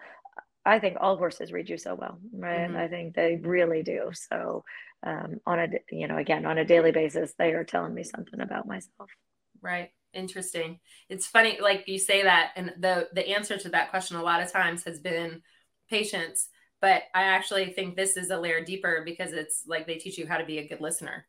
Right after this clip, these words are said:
Speaker 2: like, if you wanna hear it.
Speaker 1: For
Speaker 2: Right?
Speaker 1: sure.
Speaker 2: Right.
Speaker 1: Right, for sure. It's real-, and it's really interesting. So I started taking dancing lessons last year, um, <laughs> because,
Speaker 2: Awesome.
Speaker 1: because Sandy Phillips told me it would help my dressage.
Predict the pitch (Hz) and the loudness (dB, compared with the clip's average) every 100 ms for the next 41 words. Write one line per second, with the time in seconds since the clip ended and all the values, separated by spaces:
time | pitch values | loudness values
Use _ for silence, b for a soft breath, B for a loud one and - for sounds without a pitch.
0 | - 190 190 180 165 151 160 139 - _ | -8 -6 -6 -6 -6 -6 -6 -6 -10 _
1 | - 127 _ _ _ _ - 226 - 156 | -20 -20 _ _ _ _ 6 6 8 8
2 | 233 214 156 - - _ _ 202 202 214 | 8 8 4 -2 -8 _ _ 2 2 0
3 | - 202 - 190 175 160 202 185 b b | -4 -4 0 2 2 0 -10 -16 b b
4 | b 226 220 240 - 240 240 - 330 403 | b 2 4 4 6 4 2 0 0 0
5 | - - 226 - 196 185 196 190 185 B | -2 -4 -8 -8 -10 -8 -2 -2 -2 B
6 | B - 196 202 202 190 196 180 180 170 | B -8 -2 -2 -2 -4 -8 -6 -10 -10
7 | 165 170 170 - 180 180 185 190 185 185 | -8 -6 -6 -8 -4 -4 -4 -6 -8 0
8 | 185 185 - 208 214 214 B B B - | 0 0 -4 -2 -2 -6 B B B 0
9 | 180 160 160 156 - - - 208 220 202 | 2 2 -2 -10 -14 -10 -2 4 6 6
10 | 196 - 202 302 - - 330 - - 202 | 4 -2 -6 -6 -12 -4 -4 -2 -2 6
11 | 240 247 214 - - - 214 208 226 - | 6 8 4 2 -8 0 2 2 -2 2
12 | 285 240 - - 190 175 170 - 175 175 | 4 4 0 -2 -2 -2 -6 -4 -2 -2
13 | 170 170 165 185 190 - - | -6 -8 -6 -6 -6 -12 -14